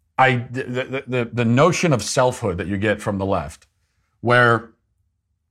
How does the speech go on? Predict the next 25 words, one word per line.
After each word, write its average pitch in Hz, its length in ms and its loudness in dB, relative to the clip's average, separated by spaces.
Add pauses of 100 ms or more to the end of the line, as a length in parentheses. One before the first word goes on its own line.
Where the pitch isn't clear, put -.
(280)
you 131 100 0
know, 107 140 4
it's 104 100 -4
almost 139 240 2
like 123 180 2
this, - 360 -4
there's 110 240 0
this 110 180 -4
constant, 123 720 -2 (420)
uh, 76 120 -20 (280)
push - 300 0
and 117 140 -4
pull 127 340 0
and 98 180 -4
battle 113 520 2
and 98 120 -2
negotiation 107 920 -4
that 92 120 -6
goes 107 300 -2
on 101 340 0
between 104 640 -4 (180)
yourself 113 840 0
and 113 220 0
your 101 140 0
body. 95 540 -2